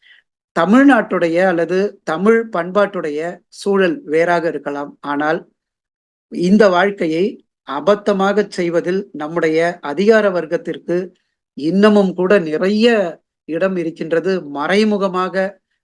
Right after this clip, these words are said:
கேமியோ அவர்கள் இது, இந்த அதிகார வர்க்கத்தையும் எதிர்த்து பேசுகின்றார். ஒரு நீதிமன்றத்தை அவன் எவ்வளவு அலட்சியமாக பார்க்கின்றான். ஆனால்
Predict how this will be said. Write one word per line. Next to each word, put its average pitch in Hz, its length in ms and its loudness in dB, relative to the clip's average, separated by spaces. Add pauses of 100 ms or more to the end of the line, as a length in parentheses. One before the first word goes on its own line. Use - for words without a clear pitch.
(160)
கேமியோ 185 400 -2
அவர்கள் 156 380 -4 (440)
இது, 156 280 -2 (920)
இந்த 175 240 0
அதிகார 190 400 2
வர்க்கத்தையும் 170 600 -2 (380)
எதிர்த்து 196 440 2
பேசுகின்றார். 156 720 -4
ஒரு 156 240 -2
நீதிமன்றத்தை 175 800 0 (440)
அவன் 151 180 -6
எவ்வளவு 226 600 2
அலட்சியமாக 180 680 -2
பார்க்கின்றான். 156 580 -2
ஆனால் 175 300 0